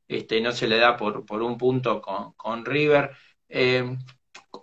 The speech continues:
¿cómo fue esa, eh, eh, la conformación de ese equipo y la mística que se logró ahí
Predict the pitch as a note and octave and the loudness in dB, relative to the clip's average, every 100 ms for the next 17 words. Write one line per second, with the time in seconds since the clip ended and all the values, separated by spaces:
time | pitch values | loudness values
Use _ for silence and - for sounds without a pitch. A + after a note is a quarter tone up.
0 | _ - - A3 G#3+ G3+ D#3 C3+ - A#2+ | _ -16 -2 2 4 4 6 6 6 4
1 | C#3+ C#3+ - C3 A#2 A#2+ A#2+ D3+ C#3+ - | 4 0 0 0 2 4 4 4 2 4
2 | D3+ D3 D3 - G#3 B3+ C4 - C#3+ G3+ | 4 6 4 4 0 0 -2 -2 -2 -2
3 | A3 F#3 C#3 B2+ E3+ F3 D3+ C3 C3 C3 | 0 2 4 4 2 -2 -2 -2 -4 -4
4 | B2 B2 C3+ D3+ C3+ F3 A3+ | 0 0 4 6 8 6 4